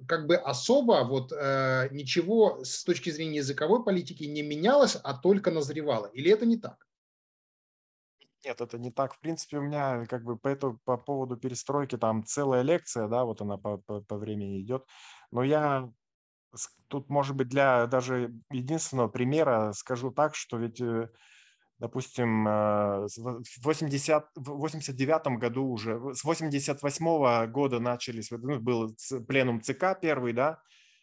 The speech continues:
Speaker 2: и потом, значит, они проис-, происходили, как обычно, то есть сперва в, в Москве происходят мероприятия, потом они в республик-, ну, на местах происходят, то есть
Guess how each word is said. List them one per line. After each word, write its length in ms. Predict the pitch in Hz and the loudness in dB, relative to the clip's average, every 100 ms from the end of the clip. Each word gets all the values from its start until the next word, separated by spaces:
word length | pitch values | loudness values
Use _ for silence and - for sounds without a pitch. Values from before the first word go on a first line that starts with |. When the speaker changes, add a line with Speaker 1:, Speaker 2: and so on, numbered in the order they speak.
| _ _ - | _ _ -12
Speaker 2:
и 360 | 123 127 120 120 | -6 -4 -2 0
потом, 520 | 120 131 131 120 117 | 0 4 4 4 2
значит, 360 | 117 - 110 | 0 -2 -4
они 240 | 113 117 113 | -4 -2 -4
проис-, 520 | 117 117 110 - - _ _ - | -2 -2 -4 -8 -14 _ _ -8
происходили, 600 | 117 113 135 127 131 120 | -6 -4 -2 0 0 2
как 200 | 123 123 | 0 0
обычно, 440 | 123 135 - 117 | 0 -2 -2 -4
то 80 | 110 | -2
есть 120 | 104 | -4
сперва 320 | - 117 113 104 | -2 2 4 2
в, 60 | 107 - | -4 -18
в 140 | 107 113 | -10 -6
Москве 340 | 113 - 214 | -6 0 0
происходят 540 | 208 147 - 135 120 - 143 | 2 -2 -2 -2 -2 -8 -4
мероприятия, 520 | 123 113 120 113 110 | -4 0 0 0 -2
потом 260 | 117 120 | -2 -2
они 260 | 113 113 110 | 0 0 -2
в 120 | 113 | -4
республик-, 500 | 120 - 185 175 135 | -8 -4 -4 -4 -2
ну, 120 | 131 | 0
на 100 | 123 | 2
местах 420 | 123 120 170 160 - | 0 0 0 0 -2
происходят, 500 | 131 - 127 113 107 | -8 -6 -6 -6 -8
то 60 | |
есть 160 | 110 | -12